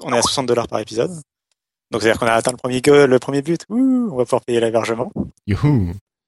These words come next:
Speaker 1: Et donc, euh, bon, non, bon, on est, je pense qu'on est tous super contents, non ?
Speaker 2: D'accord, oui, oui, très content.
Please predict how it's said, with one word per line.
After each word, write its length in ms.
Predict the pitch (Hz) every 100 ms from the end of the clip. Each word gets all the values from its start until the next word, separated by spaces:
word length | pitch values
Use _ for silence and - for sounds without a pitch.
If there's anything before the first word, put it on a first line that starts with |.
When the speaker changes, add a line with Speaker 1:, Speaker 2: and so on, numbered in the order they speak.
| _ _ -
Speaker 1:
Et 320 | 131 123 117
donc, 240 | 110 117
euh, 180 | 113 107
bon, 180 | 101 101
non, 140 | 139
bon, 120 | 135 98
on 40 |
est, 180 | 104 104
je 80 | -
pense 140 | 107
qu'on 80 | 113
est 80 | 104
tous 120 | 110
super 280 | - 117 101
contents, 280 | 120 175
non ? 160 | 160 156 - - - _ _ _ _ _ -
Speaker 2:
D'accord, 340 | 131 - 110
oui, 140 | 127 160
oui, 220 | 110 107
très 180 | - 139
content. 400 | 107 98 120